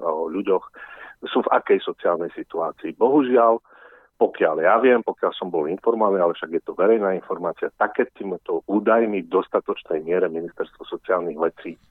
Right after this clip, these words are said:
nedisponuje. Proste ani za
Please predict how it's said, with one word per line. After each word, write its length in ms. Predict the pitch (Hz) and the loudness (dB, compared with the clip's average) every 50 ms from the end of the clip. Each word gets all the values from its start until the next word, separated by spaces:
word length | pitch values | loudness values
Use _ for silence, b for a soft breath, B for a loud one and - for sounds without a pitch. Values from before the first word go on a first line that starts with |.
| _ _ - | _ _ -14
nedisponuje. 800 | 85 82 82 90 240 262 240 - - - - 90 82 78 - - _ _ B B B B B B B B B B B B B B B B B | -10 -6 -2 -2 0 0 0 -2 -2 -4 -8 -8 -8 -8 -12 -16 _ _ B B B B B B B B B B B B B B B B B
Proste 240 | 117 113 - - 127 - 104 | 0 0 2 2 2 4 4
ani 240 | 101 104 104 95 | 4 2 2 2
za 320 | 90 98 92 92 87 82 | 4 4 6 6 4 2